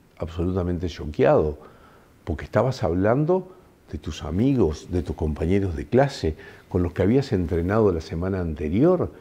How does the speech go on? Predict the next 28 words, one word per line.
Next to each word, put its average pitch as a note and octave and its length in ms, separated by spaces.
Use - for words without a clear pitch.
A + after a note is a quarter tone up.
y G#2 100
te - 80
estaban C#3+ 320
diciendo, C3+ 380
"Nos F#2+ 100
vamos D#3 240
a B2+ 40
alimentar E2+ 460
con F#2 180
ellos". D3+ 340
Era G#3 80
una C4 140
locura. D#2+ 720
Pero G#2 220
por A#2+ 160
otro G#3 260
lado, G#3+ 440
el G#2 200
hambre D#3+ 520
brutal G2 720
que E2+ 80
habías F2+ 300
tenido G2+ 400
durante F2+ 440
esos F#2 300
casi F2+ 340
diez E2+ 320
días, D#2+ 480